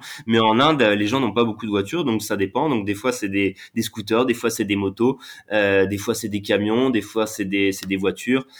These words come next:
Euh, des fois, il y a des véhicules un peu improbables, comme, euh, des sidecars, comme, euh, des camping-cars. Euh, voilà, de,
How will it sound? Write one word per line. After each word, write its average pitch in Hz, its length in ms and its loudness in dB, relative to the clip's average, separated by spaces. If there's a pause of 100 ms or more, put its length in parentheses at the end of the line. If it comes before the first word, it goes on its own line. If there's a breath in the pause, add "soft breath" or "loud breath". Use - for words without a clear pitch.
(180 loud breath)
Euh, 95 300 -2
des 101 140 -2
fois, 110 200 0
il 107 40 4
y - 20 4
a 101 40 2
des 95 140 -2
véhicules 98 340 -2
un 95 80 0
peu 104 120 -4
improbables, 104 600 2
comme, 98 200 0
euh, 95 120 2
des 98 120 -8
sidecars, 104 720 -2 (420 loud breath)
comme, 110 460 4
euh, 98 320 4
des 101 140 -6
camping-cars. 104 760 -2 (340 loud breath)
Euh, 90 540 2
voilà, 98 400 2
de, 92 540 -2